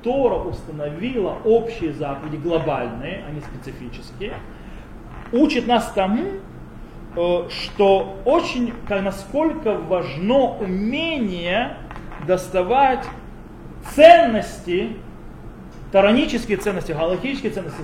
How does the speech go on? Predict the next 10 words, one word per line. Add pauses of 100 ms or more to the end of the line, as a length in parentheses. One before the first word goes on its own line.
ценности
Торы (460)
из
специфических
гала-,
э,
галахот,
из
специфических
законов.